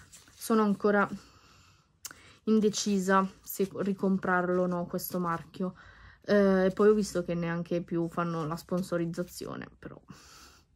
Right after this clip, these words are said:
l'hanno fatto una volta e basta, adesso non ne parlano più di questo,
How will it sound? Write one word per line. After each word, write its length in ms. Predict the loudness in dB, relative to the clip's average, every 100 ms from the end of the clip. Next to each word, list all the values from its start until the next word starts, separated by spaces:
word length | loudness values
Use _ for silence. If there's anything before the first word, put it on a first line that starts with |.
| _ -16 -14 -12 0
l'hanno 220 | 2 4
fatto 240 | 4 4
una 140 | 4 8
volta 440 | 8 6 4 -2
e 140 | 0 4
basta, 400 | 4 4 -2 -2
adesso 360 | -2 -2 0
non 180 | 2 2
ne 100 | 2
parlano 380 | 0 0 0 -2
più 140 | -4
di 100 | -6
questo, 680 | -4 -8 -6 -2 -2 -2 -6